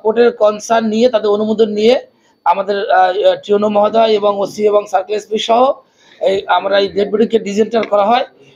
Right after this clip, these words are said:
ডেড বডি উত্তোলন করা হয়েছে। উত্তোলন করে যেটা দেখলাম অত্যন্ত হৃদয় বিদারক একটা ঘটনা। ষাট ঊর্ধ্ব সেই মহিলা, ভদ্র মহিলা, গলায় তার ফাঁস দিয়ে গাম-, তার শাড়ি দিয়ে গলায়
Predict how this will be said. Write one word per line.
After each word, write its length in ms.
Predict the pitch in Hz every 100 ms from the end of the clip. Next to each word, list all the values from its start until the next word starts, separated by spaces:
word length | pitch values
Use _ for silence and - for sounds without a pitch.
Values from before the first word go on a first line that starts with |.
| _ -
ডেড 140 | 202
বডি 100 | 214
উত্তোলন 340 | 220 220 220 208
করা 200 | 190 170
হয়েছে। 360 | 160 147 - _ _ _ _ _ _ -
উত্তোলন 540 | 220 220 277 285 285
করে 180 | - 262
যেটা 240 | 233 233 202
দেখলাম 540 | 226 220 240 262 254 - _ _ _ - -
অত্যন্ত 320 | 220 240 254
হৃদয় 340 | 254 247 277 277
বিদারক 280 | 226 226 220
একটা 220 | - 196
ঘটনা। 520 | 160 190 190 226 277 _ _ _ _ - - -
ষাট 300 | - 214 226
ঊর্ধ্ব 420 | 262 214 254 196 - _ -
সেই 220 | 220 220
মহিলা, 560 | 208 214 240 247 254 - 156
ভদ্র 300 | 190 208 220
মহিলা, 480 | 208 220 226 247 - _ _ _ _ _ _ 147
গলায় 420 | 196 226 226 208
তার 120 | 208 202 214 - - -
ফাঁস 300 | 202 233 247
দিয়ে 160 | 202 220
গাম-, 460 | - 208 226 - -
তার 140 | 190
শাড়ি 340 | - 196 240
দিয়ে 320 | 233 247 233 - - _ - 147
গলায় 440 | 190 220 220